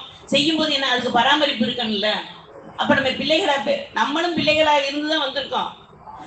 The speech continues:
நம்ம சொல்லுவோம், "எங்க உம்மா இதை சொல்லி கொடுத்தாங்க, இதனால நான் இந்த பலன் பெற்றேன். எங்க, எனக்கு எங்க பா-, எங்க உம்மா இதை சொல்லி கொடுத்தாங்க, அதனால இது பலன் பெற்றேன்."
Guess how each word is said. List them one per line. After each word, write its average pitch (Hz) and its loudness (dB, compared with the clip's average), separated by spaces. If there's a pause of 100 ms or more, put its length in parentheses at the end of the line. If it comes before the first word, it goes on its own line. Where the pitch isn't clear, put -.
நம்ம 214 -2
சொல்லுவோம், 233 -2
"எங்க 202 -4
உம்மா 277 -2
இதை 226 -2
சொல்லி 220 -2
கொடுத்தாங்க, 214 -4 (540)
இதனால 254 2
நான் 294 0
இந்த 240 0
பலன் 220 -2
பெற்றேன். 196 -4 (400)
எங்க, 254 -2
எனக்கு 269 0
எங்க 233 0
பா-, 226 4
எங்க 233 -2 (240)
உம்மா 330 0
இதை 262 2
சொல்லி 240 -2
கொடுத்தாங்க, 247 -2 (320)
அதனால 320 2
இது 311 -2
பலன் 262 2
பெற்றேன்." 220 -4